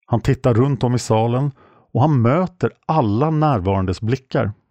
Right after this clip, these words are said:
När domaren frågar hur han ställer sig till anklagelsen säger han direkt: "Icke skyldig." Polisen meddelar att deras arbete är långt ifrån över. Nu börjar de söka efter den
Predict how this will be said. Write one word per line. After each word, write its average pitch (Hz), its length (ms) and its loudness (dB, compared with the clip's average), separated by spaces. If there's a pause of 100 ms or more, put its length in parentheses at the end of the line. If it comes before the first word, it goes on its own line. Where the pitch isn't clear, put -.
(1300)
När 117 80 0
domaren 117 520 2
frågar 117 460 0
hur 123 100 2
han 110 100 2
ställer 151 440 -2
sig 104 180 -4
till 123 100 0
anklagelsen 120 680 -4
säger 113 220 0
han 107 160 2
direkt: 110 440 -4 (180)
"Icke - 340 -2
skyldig." 131 520 0 (1500)
Polisen 147 540 0
meddelar 104 380 0
att 101 120 -2
deras 147 260 0
arbete 107 500 0
är 117 60 0
långt 151 560 -2
ifrån 123 320 -2
över. 110 480 0 (440)
Nu 160 240 2
börjar 143 260 0
de 123 60 -2
söka 127 540 -2
efter - 280 -4
den 117 100 -4